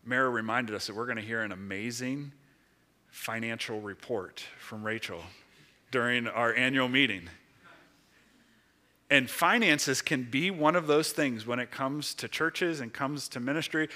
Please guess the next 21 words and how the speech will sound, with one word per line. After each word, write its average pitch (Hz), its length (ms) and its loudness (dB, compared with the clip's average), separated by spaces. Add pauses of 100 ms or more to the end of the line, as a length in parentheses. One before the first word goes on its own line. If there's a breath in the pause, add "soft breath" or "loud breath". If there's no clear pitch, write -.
(120)
where 131 100 0
you 147 80 6
can 135 200 2
look 147 180 4
at 107 180 4
it 113 160 2
and 127 160 -2
go, 131 360 10
"Oh 220 40 12
Lord, 240 440 12
oh 214 280 8
no, 262 440 10
oh 226 180 2
no, 262 340 -2
oh 269 160 -6
no." 262 220 -6 (960 soft breath)
But 185 60 -6
what 285 140 2
is 285 120 4
Jesus 165 300 0
saying? 107 380 -4